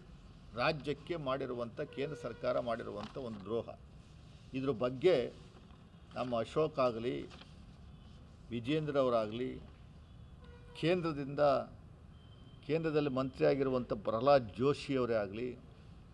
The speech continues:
ಶೋಭಕ್ಕ ಆಗಲಿ, ನಾರಾಯಣ ಸ್ವಾಮಿ ಆಗಲಿ, ಯಾವತ್ತಾದ್ರೂ ಒಂದು ದಿವಸ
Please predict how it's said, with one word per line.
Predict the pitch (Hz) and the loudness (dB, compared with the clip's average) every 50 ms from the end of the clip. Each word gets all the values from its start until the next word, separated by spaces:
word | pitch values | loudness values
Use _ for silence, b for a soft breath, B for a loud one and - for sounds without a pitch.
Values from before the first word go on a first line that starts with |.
| - - - - - - - - - - - - - | -18 -18 -18 -18 -18 -18 -18 -18 -18 -18 -14 0 6
ಶೋಭಕ್ಕ | 143 151 156 147 156 151 - - - | 6 8 8 10 8 6 8 6 6
ಆಗಲಿ, | 139 135 131 123 123 127 143 143 - 127 - - - - - - - - - | 8 8 6 6 4 4 4 4 2 0 -2 -6 -10 -16 -18 -18 -16 -8 -4
ನಾರಾಯಣ | 110 113 127 143 156 160 160 | 0 2 4 4 4 4 0
ಸ್ವಾಮಿ | 143 - 139 135 127 127 120 | -2 0 2 2 2 2 0
ಆಗಲಿ, | 113 110 107 101 107 113 123 131 151 - - - - - B B B B B B B - | 0 -2 -2 -4 -4 -6 -6 -8 -10 -12 -14 -16 -16 -16 B B B B B B B -6
ಯಾವತ್ತಾದ್ರೂ | 113 110 117 117 135 151 170 175 175 - - - 170 160 160 160 | -2 2 4 6 6 8 8 8 6 4 4 6 8 8 8 6
ಒಂದು | 160 131 113 127 151 165 160 165 160 147 | 4 2 2 2 2 4 2 2 2 2
ದಿವಸ | 156 156 147 - | 2 0 0 0